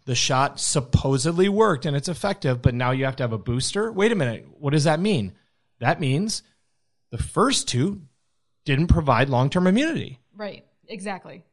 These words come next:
Speaker 1: And so now you have to have a booster. Guess what? People who got the virus and recovered from it, all the data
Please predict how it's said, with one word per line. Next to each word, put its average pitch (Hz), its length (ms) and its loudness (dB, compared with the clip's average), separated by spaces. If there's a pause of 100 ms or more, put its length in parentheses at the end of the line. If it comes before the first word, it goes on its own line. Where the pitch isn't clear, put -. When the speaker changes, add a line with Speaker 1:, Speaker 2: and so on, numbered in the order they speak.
(360)
Speaker 1:
And 147 140 0
so 156 340 2
now 135 240 -2
you 165 140 2
have 180 160 2
to 208 80 0
have 180 80 -2
a 190 60 2
booster. 160 520 -4 (360)
Guess 202 240 2
what? 240 260 2
People 208 320 0
who 180 140 2
got 175 300 0
the 247 80 -2
virus 147 380 0
and 147 120 -2
recovered 208 440 -4
from 139 200 -2
it, 190 200 -2
all 226 280 4
the 311 120 0
data 269 500 2